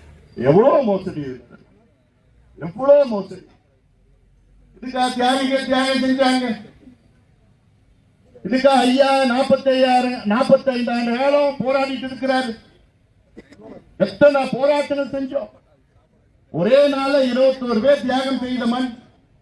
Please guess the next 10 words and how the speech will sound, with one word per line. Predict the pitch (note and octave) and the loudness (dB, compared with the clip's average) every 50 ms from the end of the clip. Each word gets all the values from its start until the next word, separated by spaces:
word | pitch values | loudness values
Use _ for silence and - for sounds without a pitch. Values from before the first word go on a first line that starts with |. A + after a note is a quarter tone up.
| _ _ _ _ _ _ _ _ _ _ _ _ _ _ _ _ _ _ _ - | _ _ _ _ _ _ _ _ _ _ _ _ _ _ _ _ _ _ _ -6
நூற்றுக்கணக்கான | F#3 C#4 C#4+ - - C#4 C#4 C4 C4+ C4 C4 C4 C4 B3+ B3 A#3+ A#3 | -4 -4 -4 -2 -4 -4 -2 0 2 2 2 2 2 2 2 2 2
பேர் | F#3 C#4 D4+ D4+ - B3+ - - - - _ _ _ _ _ - | 4 4 4 4 2 -2 -10 -18 -20 -20 _ _ _ _ _ -10
சமூக | A#3 C4+ C#4 D4+ D4+ C#4+ C#4+ | -6 -4 -2 -2 -2 -2 -2
நீதிக்காக | C4+ C4+ C4 B3+ - - A#3+ A#3+ B3 B3+ C4 A#3+ | -4 -4 -6 -6 -6 -4 -4 -4 -4 -4 -4 -4
இறந்த | A#3 B3 B3+ C4 C4+ C4 C4 B3 | -4 -4 -4 -4 -4 -4 -4 -4
மண், | A#3 B3 C4 C4 C4 C4 - - - _ _ _ _ _ _ _ _ _ _ _ _ _ _ _ _ _ _ _ _ _ _ _ _ _ _ _ _ _ _ - - | -4 -4 -4 -4 -6 -8 -12 -18 -20 _ _ _ _ _ _ _ _ _ _ _ _ _ _ _ _ _ _ _ _ _ _ _ _ _ _ _ _ _ _ -14 -4
ஆயிரக்கணக்கான | - G3 A#3+ C4+ C#4+ C#4 C#4 C4+ C4 C4 C4 C4 C4 C4 C4 B3+ B3+ B3 A#3+ | 0 2 4 4 6 4 4 2 2 -2 -4 -4 -4 -4 -4 -4 -2 -2 -4
போராட்டங்கள் | G#3+ G3+ A3 A#3+ C4+ D4 D4 C#4+ C#4+ C#4+ C#4 C4+ B3+ B3+ A3 F3+ - - - _ _ _ | -4 -2 -2 0 0 0 -2 -2 -2 -2 -2 -2 -2 -4 -4 -4 -6 -10 -18 _ _ _
நடந்த | - G3 A#3 B3+ C#4 C4+ B3 B3+ B3 | -8 -6 -4 -4 -4 -4 -2 0 0
மண், | A#3+ A#3+ B3+ C4 C4 C4 | 2 2 2 0 -2 -4